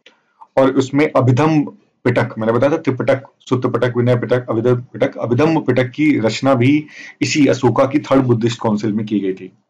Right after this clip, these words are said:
अशोका ने, अ, बुद्धिज्म को बढ़ाने के लिए कई जगह pillars जो है, अम, पत्थरों में, अ, पिलर्स में, अ, जो है inscriptions लिखवाए थे कि ये हमारा धर्म है, ये हमें फॉलो करना है।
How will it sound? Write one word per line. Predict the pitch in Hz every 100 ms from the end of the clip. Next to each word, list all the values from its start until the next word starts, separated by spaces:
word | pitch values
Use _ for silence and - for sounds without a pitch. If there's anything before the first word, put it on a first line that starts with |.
| _ _ _ _ _ _ _ - - - - -
अशोका | 143 135 165 196 185
ने, | 185 190
अ, | 160 123 139 143 139 -
बुद्धिज्म | 131 135 135 156 160
को | 160
बढ़ाने | 156 - 107 120 151 151
के | 120 123
लिए | 139
कई | 143 123 123
जगह | 131 131 135 -
pillars | 131 143 131 - - _ _ _ _ _
जो | 117 127
है, | 120 123 123 120
अम, | 104 101 104 104 110 - 123
पत्थरों | 120 - 131
में, | 123 127 123
अ, | 110 107 110 110 107 -
पिलर्स | 127 131 123 127
में, | 120 123 123 120 - _ _
अ, | 120
जो | 113 123
है | 123 131 131
inscriptions | 120 - 139 - 170 127
लिखवाए | 127 107 104 101 -
थे | 104
कि | 117
ये | 117 123
हमारा | 117 113 120
धर्म | 113 113 117
है, | 120
ये | 120
हमें | 110 123
फॉलो | 123 127 127
करना | 110 98
है। | 95